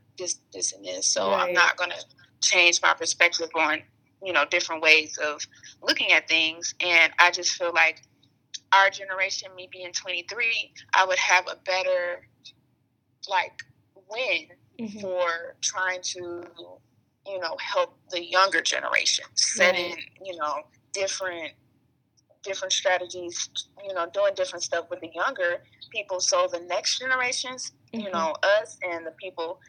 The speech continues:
Speaker 1: below us, um, they can start something, you know, new.
Speaker 2: Right.
Speaker 1: You know, coming from a generation that doesn't accept mental health issues
Speaker 2: Mm-hmm.
Speaker 1: to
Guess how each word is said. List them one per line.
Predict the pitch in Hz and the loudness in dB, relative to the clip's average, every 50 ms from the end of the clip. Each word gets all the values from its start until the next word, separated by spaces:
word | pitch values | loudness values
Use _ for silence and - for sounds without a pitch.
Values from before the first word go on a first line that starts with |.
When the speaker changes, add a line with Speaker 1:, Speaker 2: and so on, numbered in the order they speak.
| - - _ _ _ _ _ | -20 -20 _ _ _ _ _
Speaker 1:
below | - 196 190 190 185 185 208 254 330 - 226 196 180 180 | -10 -10 -8 -2 0 2 2 2 2 2 2 2 0 0
us, | 185 180 - - - 185 | -2 -6 -8 -10 -10 -8
um, | 185 185 185 180 180 180 175 _ _ _ _ _ _ _ _ _ _ _ _ _ _ _ _ _ _ _ - | -8 -6 -6 -8 -10 -14 -18 _ _ _ _ _ _ _ _ _ _ _ _ _ _ _ _ _ _ _ 0
they | - 185 202 196 | 2 2 2 2
can | 190 - - - 190 180 170 170 160 151 _ - _ | -2 -4 -4 -2 0 0 0 -2 -4 -8 _ -6 _
start | - - - - 190 180 - | 2 4 6 6 6 6 6
something, | - - 190 175 170 - 160 160 - _ _ _ - | 4 0 -4 -6 -6 -10 -14 -16 -18 _ _ _ -12
you | 190 180 | -10 -6
know, | 170 165 156 | -4 -4 -6
new. | 160 165 165 143 - - _ _ _ - - - - 214 | -6 -8 -10 -12 -12 -14 _ _ _ -20 -20 -18 -12 -10
Speaker 2:
Right. | 196 165 185 | -8 -6 -4
Speaker 1:
You | 185 | -2
know, | 175 151 160 | 0 0 -2
coming | - - 196 185 180 170 - - | -2 -4 -6 -6 -6 -8 -8 -4
from | 180 170 165 160 165 160 156 156 156 _ _ _ _ _ _ _ _ _ _ - | -2 0 0 0 0 -2 -6 -10 -16 _ _ _ _ _ _ _ _ _ _ -6
a | 175 180 | -4 -2
generation | 180 - 190 185 180 180 175 175 175 - - 180 175 175 | -2 -2 -2 -2 -2 -2 0 0 0 0 -2 -4 -6 -4
that | 175 165 165 - - _ _ _ _ _ - | -2 -2 -2 -2 -4 _ _ _ _ _ -2
doesn't | 196 190 190 - 196 185 175 170 - - | 0 0 2 0 -2 -4 -8 -8 -10 -8
accept | 165 160 - - - 196 190 - - - - - - _ - 180 180 180 | -6 -6 -6 -2 0 0 0 0 0 -2 -2 -2 -4 _ -18 -18 -12 -10
mental | 180 180 180 - 175 165 | -8 -6 -6 -6 -6 -6
health | - - 175 156 156 - - - - - - - - _ _ _ - | -6 -2 -2 -2 -2 -4 -8 -14 -16 -20 -20 -20 -20 _ _ _ -2
issues | 175 165 160 - - 156 147 - - - 170 - - - - _ - | 0 2 2 2 2 0 -4 -6 -10 -16 -12 -10 -10 -10 -8 _ -2
Speaker 2:
Mm-hmm. | 220 - 214 202 190 175 160 | -2 0 0 0 -2 -2 -4
Speaker 1:
to | - | -6